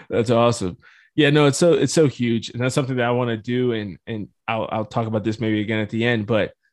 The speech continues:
um, just encourage anybody who's listening to this that wants to take part in this to reach out to me. 'Cause I'd love to set up a group. I'm trying to,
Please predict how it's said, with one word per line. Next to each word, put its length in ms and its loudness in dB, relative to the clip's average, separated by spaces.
um, 320 0
just 180 -2
encourage 300 0
anybody 280 2
who's 120 0
listening 260 -2
to 140 -4
this 120 -4
that 80 -6
wants 160 -6
to 80 -6
take 100 -8
part 200 2
in 60 -4
this 140 -8
to 100 -12
reach 200 -6
out 180 -2
to 100 -20
me. 120 -16
'Cause 200 -8
I'd 120 -4
love 140 -2
to 80 -8
set 180 -4
up 100 -6
a 40 -8
group. 280 -4
I'm 100 -10
trying 220 -4
to, 160 -8